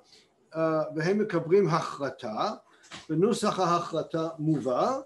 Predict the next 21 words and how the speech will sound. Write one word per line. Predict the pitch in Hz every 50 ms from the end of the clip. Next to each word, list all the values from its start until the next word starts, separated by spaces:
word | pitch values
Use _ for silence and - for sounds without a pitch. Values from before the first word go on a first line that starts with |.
| - _ _ _ _ _ _ - 123
ובין | 147 170 175 175 160 139 180 202 202
היתר | 214 208 190 208 226 226 - 208 202 202 208 180 170 -
כתוב | 175 175 175 226 269 233 160
שם, | - 180 165 165 175 180 190 185 - _ _ _ _ _ _ _ _ _ _
כמו | - 165 180 185
שאנחנו | 185 - 180 175 175 170 165 175 165 170 - 175
מכירים | 160 165 160 - - 156 151 160 165 165
ב-, | 151 139
אה, | 151 147 147 143 143 143 139 139 _ _ _ _ _ _ 127
אה, | 127 123 123 120 120 117 113 110 110 - _ _ _ _ _ _ _ 101 98 98 101 95 _ _ _ _ _ _ _ _ _ _ _ _ _ _ _ _ _ _ -
חוזים | - - 151 156 151 131 135 170 185 180 165 151 139 131
ובמסמכים | 123 127 131 139 135 - - 147 131 - - 175 165 156
משפטיים, | 147 - - - 127 - - 147 165 202 226 226 202
יש | 175 139 -
קודם | - 180 190 190 185 -
כל | 160 170 175 156
הסעיפים | 147 147 151 143 143 143 - - _ _ - - - 196 185 175 156 - - 196 202 202 196 190
של | 165 - - 170 160 139
הסיבה, | 143 156 151 147 143 - - _ _ _ _ _ - - - - 180 180 156 147 165 156 143 - - - - _ _ _ _ -
הואיל | 156 170 185 185 196 196 190 180 147 120
ו-, | 131 107